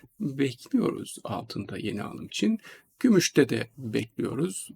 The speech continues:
yeni alım için. Yani şu anda, e, oralarda bir alım önermiyorum. Yeni bir alım önermiyorum.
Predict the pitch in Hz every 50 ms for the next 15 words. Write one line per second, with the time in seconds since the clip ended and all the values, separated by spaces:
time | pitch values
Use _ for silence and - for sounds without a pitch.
0 | - 151 - 113 107 104 98 - - - 196 214 208 - - - 117 - - -
1 | - - - - - - - - - 170 113 98 104 104 123 147 165 170 - -
2 | _ - - - - _ _ - - - - - 139 - 180 139 135 - - -
3 | - - 117 117 131 135 151 165 - - - 185 170 151 127 - - - - -
4 | - - 143 170 - - _ _ - - 123 123 131 123 113 107 - 101 107 110
5 | 117 135 147 175 170 - _ - - _ _ - - - _ _ _ _ - 139
6 | 120 127 135 151 156 139 127 117 - - 120 113 123 156 170 - 165 123 110 110
7 | 98 - - 101 101 104 110 135 170 170 -